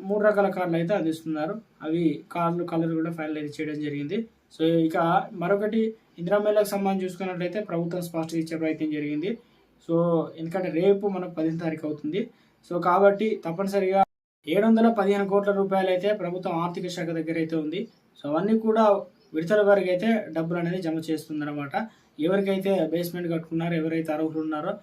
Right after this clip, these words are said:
యాప్లో డీటెయిల్స్ ఎవరైతే ఇచ్చారో, నిబంధనల ప్రకారం లోబడిన వారికి మాత్రమే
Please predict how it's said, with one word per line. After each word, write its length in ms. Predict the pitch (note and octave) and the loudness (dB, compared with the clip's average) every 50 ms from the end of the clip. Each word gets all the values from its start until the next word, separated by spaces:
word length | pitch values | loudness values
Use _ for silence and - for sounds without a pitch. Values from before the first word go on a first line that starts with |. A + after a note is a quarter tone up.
| _ _ _ _ - C#3+ | _ _ _ _ -6 -4
యాప్లో 340 | C#3+ F#3 F3 E3+ F#3 F#3+ F3+ | -2 -2 -2 -2 -4 -2 -2
డీటెయిల్స్ 400 | E3+ E3+ F3 F3+ F#3 F3+ E3+ E3+ | -2 -2 0 0 -2 -2 -2 -2
ఎవరైతే 320 | E3 E3 E3+ E3+ E3 E3 | -2 -2 -2 -2 -2 -2
ఇచ్చారో, 320 | D#3 D#3 - E3 D#3+ F3+ | -4 -6 -6 -6 -6 -4
నిబంధనల 360 | F3+ E3 D3+ D#3 E3 E3 E3 E3 | -4 -4 -4 -2 -2 -2 -2 -4
ప్రకారం 400 | D#3+ D#3+ D#3+ D#3+ D#3+ D#3+ D#3 D3+ | -4 -6 -6 -6 -6 -6 -6 -6
లోబడిన 380 | D3+ D#3 D#3 D#3 D#3 D#3 D3+ | -6 -6 -6 -6 -6 -6 -6
వారికి 240 | D3+ D3 D3 D3 C#3+ | -6 -8 -8 -6 -6
మాత్రమే 500 | C#3+ C#3+ D3 C#3+ - D#3 D3 E3 G3+ A3+ | -6 -6 -8 -8 -10 -10 -8 -8 -8 -10